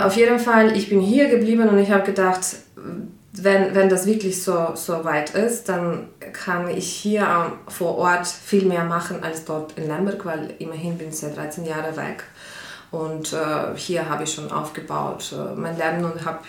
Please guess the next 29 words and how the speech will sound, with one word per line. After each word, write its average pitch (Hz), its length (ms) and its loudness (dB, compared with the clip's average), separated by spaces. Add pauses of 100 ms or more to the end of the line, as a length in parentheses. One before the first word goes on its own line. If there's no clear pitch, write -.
(140)
eher 170 420 4
Möglichkeit, 170 440 2
hier 190 320 4
dann 156 180 0
zu 151 140 -6
helfen. 151 500 -2
Das 202 220 4
war 202 180 8
Donnerstag, 294 540 4 (400)
ich 196 180 -4
erinnere 202 240 4
mich 185 180 0
sehr 175 200 -4
gut, 214 280 -2
Donnerstag, 208 540 2
ich - 140 -10
bin 185 80 0
munter 214 260 4
geworden 185 640 0
und 185 180 4
habe 180 240 0
gehört, 175 400 2
äh, 170 380 -2
ja, 165 240 -4
dass 170 160 -8
mein 170 220 0
Mann, 170 280 0
äh, 165 840 -8 (680)
war 160 460 -6